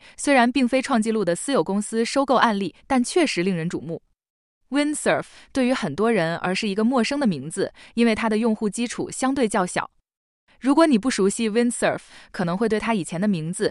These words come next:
Cody I M有所耳闻。这些工具主要为软件工程师提供A I辅助功能，虽然它们在形式上基本相同，但 Windsurf 相较于 Cursor 的用户更少，市场认知度更低，而且未来的成长前景也不那么乐观。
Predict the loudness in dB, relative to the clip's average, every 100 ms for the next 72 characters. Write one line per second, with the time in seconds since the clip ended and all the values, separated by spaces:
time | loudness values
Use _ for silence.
0 | -4 -4 0 2 2 2 2 2 2 -2
1 | -4 0 2 2 0 -6 -8 -16 _ _
2 | _ _ _ 0 2 4 2 0 0 0
3 | 2 2 2 2 0 0 -2 0 0 0
4 | -4 -6 -6 -4 -2 -2 -4 -2 -2 -4
5 | -6 -6 -4 -4 -4 -8 -12 -16 0 4
6 | 4 4 2 0 0 -4 -2 -2 -2 0
7 | 0 0 -2 -2 -4 -6 -14 2 2 2
8 | -2 -2 0 0 -2 _ -2 0 2 0
9 | -2 0 0 2 -2 0 0 -2 0 0
10 | 2 -2 -4 -16 _ -4 -2 -2 0 -2
11 | -2 -4 -2 -4 -4 -8 -8 _ -20 -4
12 | 0 2 2 2 2 2 0 0 0 0
13 | 0 -2 -2 -2 -4 0 2 2 2 0
14 | -4